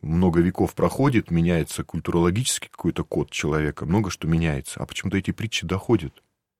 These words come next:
в той форме, они доходят. Хотя возникают вопросы по поводу социального устройства общества в то время и так далее, но они доходят. Так же и здесь.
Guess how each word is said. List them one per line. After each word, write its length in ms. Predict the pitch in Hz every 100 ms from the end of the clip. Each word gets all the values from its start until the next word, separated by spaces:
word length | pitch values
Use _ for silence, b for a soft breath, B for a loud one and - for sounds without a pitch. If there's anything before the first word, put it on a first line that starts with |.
| _ _ _
в 100 | -
той 140 | 87
форме, 340 | 78 - - 90
они 140 | 90
доходят. 520 | 98 - 104 67 - - B B
Хотя 280 | - 98 82
возникают 500 | 82 92 95 85 -
вопросы 400 | 82 82 - -
по 100 | 76
поводу 540 | 82 73 67 64 60
социального 540 | - - 127 156 196 196
устройства 480 | - 92 92 - 85
общества 400 | 85 - - 76
в 80 |
то 120 | - 78
время 340 | 76 73 82 - B B B B -
и 120 | 71
так 220 | 76 80
далее, 260 | 76 67 67
но 100 | 82
они 140 | 110
доходят. 420 | 113 117 - 71
Так 140 | - 117
же 160 | 127
и 40 | 131
здесь. 320 | 117 113 -